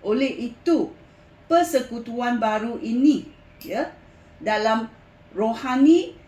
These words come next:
dalam fizikal badan kita, ini penting. So, kita mesti jaga hidup kita, ya, untuk memuliakan Tuhan.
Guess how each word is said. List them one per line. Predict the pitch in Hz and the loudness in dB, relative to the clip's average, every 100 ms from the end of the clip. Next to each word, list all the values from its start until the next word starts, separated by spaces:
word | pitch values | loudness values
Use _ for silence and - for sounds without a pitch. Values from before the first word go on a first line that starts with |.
| - | -14
dalam | - 185 - 170 | -8 -4 -4 -6
fizikal | - 269 262 269 - 294 285 240 | -2 -2 0 -4 -4 0 0 0
badan | 226 233 247 294 190 | 0 -2 -2 -2 -4
kita, | 185 - 165 131 - - - - | -8 -8 -8 -10 -16 -20 -20 -4
ini | 247 254 240 | -2 0 -2
penting. | 208 208 - 226 127 - - - | -6 -8 -6 -6 -6 -12 -20 -20
So, | - 220 | -10 -10
kita | 220 214 - 294 453 - - - - | -8 -12 -4 -2 -2 -8 -20 -20 -10
mesti | 165 180 - 240 214 | -8 -8 -8 -8 -6
jaga | 196 185 190 277 202 131 - - - - - - - - | -4 -4 -2 0 0 -4 -20 -20 -20 -20 -20 -20 -14 -10
hidup | 196 214 214 - | -4 -4 -6 -10
kita, | 180 - 220 165 - - - - | -16 -6 -6 -6 -10 -20 -20 -20
ya, | - 156 285 - - - | -12 -8 -8 -10 -20 -14
untuk | - 233 - 269 208 | -8 -6 -2 -2 -2
memuliakan | 208 196 196 214 220 233 226 220 214 - | -4 -4 -4 -4 -4 -4 -4 -4 -6 -8
Tuhan. | 175 - 196 180 127 | -10 -10 -8 -8 -8